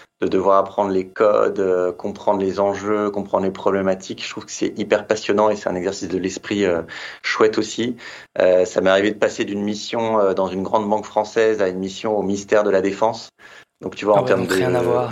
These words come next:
Speaker 1: entre les militaires et la grande banque, euh, dans le
Speaker 2: <laughs>
Speaker 1: service, euh, le, t'as l'impression de passer du noir au blanc ou du blanc au noir, chacun avec ses forces et puis ses difficultés, mais, euh, mais j'ai trouvé ça hyper stimulant. Et, et puis, euh,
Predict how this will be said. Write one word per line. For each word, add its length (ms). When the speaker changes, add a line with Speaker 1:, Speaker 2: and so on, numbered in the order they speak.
Speaker 1:
entre 60
les 80
militaires 600
et 120
la 100
grande 280
banque, 320
euh, 260
dans 80
le 60
Speaker 2:
<laughs> 0
Speaker 1:
service, 520
euh, 260
le, 560
t'as 140
l'impression 180
de 80
passer 260
du 140
noir 260
au 60
blanc 260
ou 60
du 100
blanc 240
au 40
noir, 420
chacun 400
avec 260
ses 160
forces 540
et 380
puis 160
ses 260
difficultés, 800
mais, 260
euh, 600
mais 320
j'ai 120
trouvé 220
ça 140
hyper 240
stimulant. 580
Et, 360
et 60
puis, 260
euh, 320